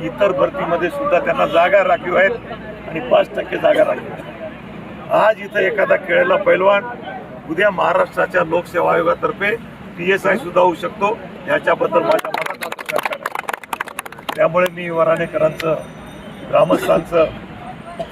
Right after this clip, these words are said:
सर्व पंच कमिटी मंडळांचं अंतःकरणपूर्वक धन्यवाद देतो. छत्रपती शिवाजी महाराजांच्या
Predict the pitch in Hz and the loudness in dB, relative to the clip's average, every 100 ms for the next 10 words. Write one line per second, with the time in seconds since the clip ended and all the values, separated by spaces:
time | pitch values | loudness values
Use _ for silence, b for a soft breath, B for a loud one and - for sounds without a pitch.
0 | - 147 165 180 165 - - - - - | -4 0 6 6 6 2 -4 -14 -14 -2
1 | 170 170 - - - - - - - - | 2 2 2 0 2 0 2 2 4 4
2 | - - - - - - - - - 151 | 4 0 -6 -10 -16 -14 -14 -14 -2 -2
3 | - 180 170 160 165 165 156 151 147 170 | 2 0 0 -4 -4 -4 -4 -2 0 4
4 | 175 - 170 196 196 - - - 605 587 | 4 4 0 2 0 -2 -10 -10 -10 -12
5 | 339 - 571 571 587 - - - - - | -12 -12 -12 -12 -12 -12 -14 -14 -12 -12
6 | - - - 185 190 196 190 185 180 180 | -12 -4 0 2 2 2 0 -4 2 2
7 | 175 180 175 180 180 151 165 - 175 160 | 2 2 2 4 4 2 -4 2 4 6
8 | - | 2